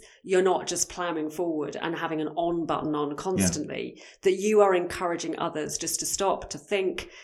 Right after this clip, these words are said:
Speaker 1: to tend to themselves, to enrich themselves a little bit. And put in bookends. I mean, this is one of the big things that I've been saying to people recently is, you know, particularly if you're transforming a business, it's gonna be a long journey. And,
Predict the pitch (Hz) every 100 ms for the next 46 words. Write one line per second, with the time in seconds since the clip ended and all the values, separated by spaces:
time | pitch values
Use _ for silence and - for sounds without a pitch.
0 | - - - - 254 262 202 - 196 208
1 | 202 185 147 143 - 185 190 220 214 -
2 | 185 - 185 190 - 165 156 - 143 -
3 | - - - - 190 196 339 320 240 294
4 | - 196 139 139 139 175 185 226 202 -
5 | 185 185 185 175 175 160 151 - 165 156
6 | 165 156 - 160 156 156 196 143 151 151
7 | 196 208 233 247 220 143 139 - - -
8 | 175 175 - - 165 - 175 165 151 202
9 | - - - - - - - - 226 -
10 | 294 269 294 254 262 269 262 254 294 294
11 | 156 117 - - - - 220